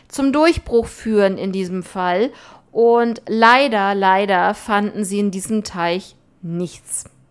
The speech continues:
Ja, im Frühjahr zweitausendneun gab es eine erneute Untersuchung und, äh, es gingen auch neue Hinweise ein.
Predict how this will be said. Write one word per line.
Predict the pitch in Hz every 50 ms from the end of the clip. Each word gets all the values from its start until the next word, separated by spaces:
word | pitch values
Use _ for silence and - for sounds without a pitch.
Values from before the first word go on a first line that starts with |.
| _ _ _ - _ _ _ _ _ _ _ _ _ _ _ _
Ja, | - 240 294 294 262 226 196 180
im | - - - 262 285 277
Frühjahr | - - - - - 320 320 330 330 320 311 311 311
zweitausendneun | - - - 233 233 247 247 247 240 226 226 226 - - 208 214 214 208 202 208 208 214 226 220
gab | 226 214 214 226 214
es | 214 - - -
eine | - 190 190 196 196 -
erneute | - 196 196 196 190 196 196 214 233 262 247 - 226 214 196 196 202 -
Untersuchung | - - 220 240 240 269 262 240 220 208 233 262 254 - - 220 214 220 220 226 247 277 294 - - - - - - - - - - _ _ _ _ -
und, | 214 220 226 226 226 226 226 226 226 220 214 214 220 220 220 214 214 - -
äh, | 196 196 196 196 190 -
es | - - - - -
gingen | 208 196 180
auch | 151 185 - -
neue | 180 175 170 175
Hinweise | 185 220 285 320 349 339 302 277 269 262 240 247 254 -
ein. | - 220 220 220 226 233 233 226